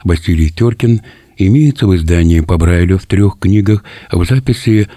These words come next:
на одном диске эм пэ три, читает Герасимов. Семьдесят лет назад вышел в свет роман Александра Александровича Фадеева «Молодая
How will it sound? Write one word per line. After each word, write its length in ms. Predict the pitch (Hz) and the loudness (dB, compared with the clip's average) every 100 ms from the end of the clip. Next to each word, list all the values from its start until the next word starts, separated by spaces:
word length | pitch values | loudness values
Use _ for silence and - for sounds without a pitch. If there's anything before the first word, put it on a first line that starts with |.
| - | -4
на 200 | 87 82 | 0 2
одном 380 | 80 92 92 82 | 2 2 2 2
диске 480 | 90 98 - 98 95 | 0 -4 -2 0 2
эм 160 | 92 | 0
пэ 140 | 90 80 | 0 -2
три, 360 | 85 82 82 - - _ | 0 0 0 -4 -20 _
читает 580 | - 90 85 82 90 - _ - | -6 -2 0 0 0 -6 _ -6
Герасимов. 880 | 87 85 82 78 78 - 78 78 - _ _ - - - - - - - - - _ - | -4 0 2 0 0 -2 -2 -2 -6 _ _ -18 -16 -14 -14 -12 -10 -10 -12 -18 _ -14
Семьдесят 560 | - 147 151 143 135 | -2 0 0 0 -2
лет 220 | 107 120 98 | -2 -2 0
назад 420 | 82 92 113 - - - - _ - | 0 0 -2 -4 -20 -20 -20 _ -4
вышел 380 | 85 151 - | 0 0 -2
в 60 | 95 | -2
свет 340 | 87 101 104 _ - - | 0 0 -2 _ -20 -8
роман 580 | 92 87 82 90 92 98 _ _ | -2 0 2 0 -2 -6 _ _
Александра 680 | - 85 80 - 120 117 110 | -6 -4 -4 -2 -2 0 -2
Александровича 560 | 87 - 92 82 - 92 | -2 -2 0 0 -2 -2
Фадеева 680 | 87 78 95 104 98 98 98 _ _ | -2 0 2 2 2 0 -4 _ _
«Молодая 760 | - 85 80 76 82 95 95 | -4 0 0 0 0 0 0